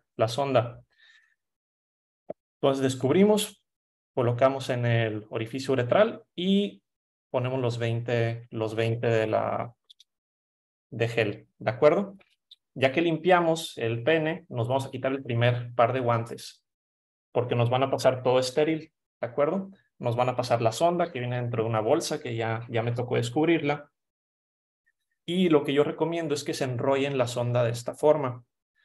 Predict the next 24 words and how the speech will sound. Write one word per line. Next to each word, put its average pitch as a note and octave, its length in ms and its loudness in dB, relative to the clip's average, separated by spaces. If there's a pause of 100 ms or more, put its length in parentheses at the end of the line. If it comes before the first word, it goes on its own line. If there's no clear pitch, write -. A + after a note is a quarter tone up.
(160)
Mucha C#3+ 260 -4
gente, D#3+ 640 0
eh, A#2+ 600 2 (1040)
bueno, C3+ 220 0
lo B2 100 0
que A#2+ 100 -4
yo A#2 100 2
he - 20 0
notado D3+ 400 6
que C3+ 140 2
hacen B2+ 300 2
los B2 200 -4
no, A#2+ 640 0 (480)
los, A2+ 320 -2
los A#2 220 -4
internos C#3+ 440 4
o B2 40 0
los A2+ 120 2
residentes A#2 500 -4
de, A2+ 420 0 (100)
de A2 180 -6
otro G#2+ 280 -4
tipo B2+ 280 -2
de, A#2 440 2